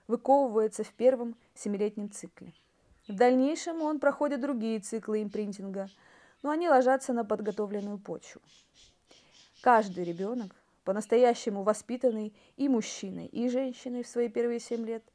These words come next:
будет иметь сильную физическую, эмоциональную и психическую конституцию. В действительности у него всегда будет возможность найти собственную внутреннюю силу. Такой ребёнок, вероятно,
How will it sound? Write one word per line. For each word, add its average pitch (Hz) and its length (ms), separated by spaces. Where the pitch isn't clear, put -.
будет 339 360
иметь 269 260
сильную 269 500
физическую, 233 800
эмоциональную 247 800
и 320 100
психическую 226 720
конституцию. 208 840
В 202 60
действительности 254 960
у 202 80
него 226 340
всегда 254 540
будет 247 360
возможность 208 640
найти 196 320
собственную 226 680
внутреннюю 190 640
силу. - 440
Такой 202 320
ребёнок, 240 460
вероятно, 240 580